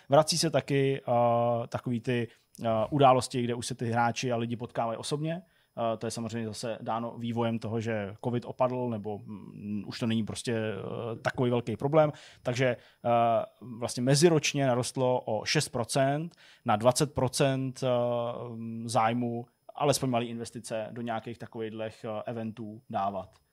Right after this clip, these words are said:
Eh, tedy dvacet procent vývojářů prostě má ten zájem, eh, s malýma investicema, eh, podpořit nějakou takovouhle akci. A snížilo se samozřejmě, eh, procentuální rozdělení vývojářů, který by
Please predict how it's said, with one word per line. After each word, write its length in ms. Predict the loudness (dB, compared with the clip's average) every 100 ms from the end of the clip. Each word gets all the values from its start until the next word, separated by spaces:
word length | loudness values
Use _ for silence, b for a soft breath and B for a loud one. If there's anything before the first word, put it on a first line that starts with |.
| -14
Eh, 240 | -12 -12 -10
tedy 200 | -6 -4
dvacet 240 | -4 -6
procent 380 | -8 -8 -8 -8
vývojářů 560 | -4 -2 -2 -2 -6 -8 B -12
prostě 320 | -10 -4 0
má 240 | 2 2
ten 180 | 0 0
zájem, 480 | 2 2 0 -4 -6 B -2
eh, 40 | 2 4 4 2 -2 -2 -4
s 100 | 2
malýma 320 | 4 4 2
investicema, 760 | 2 0 -2 -6 -2 -2 -2 -4
eh, 240 | -2 -2
podpořit 560 | -2 -4 -2 -2 -2 -4
nějakou 340 | -4 -2 -4
takovouhle 360 | -4 -4 -4 -2
akci. 380 | -4 0 2 2 B B B 4
A 300 | 6 8 6
snížilo 540 | 2 2 4 6 6 4
se 120 | 0
samozřejmě, 560 | -2 -2 -2 -2 0 0
eh, 180 | -2 -2 0 2 2 0 -4
procentuální 680 | -4 -4 -2 0 0 0 -2
rozdělení 420 | -2 -2 -2 -2
vývojářů, 520 | -2 2 2 2 -2 B B -2
který 300 | 2 2 2
by 220 | 0